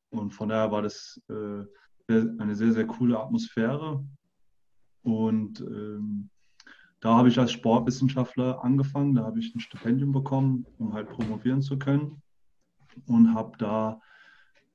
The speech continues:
eng mit dem Basketballprogramm hauptsächlich zusammengearbeitet. Und, äh, in, in dieser Rolle als Sportwissenschaftler für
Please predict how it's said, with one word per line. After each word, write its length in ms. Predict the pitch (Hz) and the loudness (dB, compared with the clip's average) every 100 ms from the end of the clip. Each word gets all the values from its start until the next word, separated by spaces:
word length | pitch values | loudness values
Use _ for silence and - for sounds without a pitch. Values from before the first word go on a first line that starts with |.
| _ | _
eng 240 | 120 120 | 10 10
mit 100 | 113 | 10
dem 160 | 117 113 | 10 8
Basketballprogramm 1080 | 101 113 120 110 104 113 - 98 101 104 117 _ _ | 8 2 -2 -4 -4 -8 -8 -4 -4 -4 -10 _ _
hauptsächlich 520 | - - 104 107 107 - _ _ | -16 -10 -10 -10 -14 -20 _ _
zusammengearbeitet. 1040 | - 107 98 101 - 95 101 101 - - - _ _ _ - _ _ _ - | -14 -8 -6 -6 -6 -10 -10 -12 -14 -18 -20 _ _ _ -20 _ _ _ -8
Und, 500 | 107 104 101 95 - | -6 -4 -4 -4 -4
äh, 400 | 208 202 202 202 - _ _ _ _ _ _ _ _ - | -4 -2 -2 -6 -10 _ _ _ _ _ _ _ _ -2
in, 720 | 113 104 104 101 101 117 - | 0 2 0 0 -2 -6 -8
in 120 | 107 | -2
dieser 200 | 104 113 | 2 4
Rolle 420 | 101 104 123 131 120 | 2 4 6 6 2
als 160 | 110 | -2
Sportwissenschaftler 1000 | - - 113 113 127 123 117 123 - 120 | -6 -4 -4 -2 -2 -2 -2 -4 -6 -8
für 480 | 113 117 110 107 104 | -6 -6 -4 -6 -8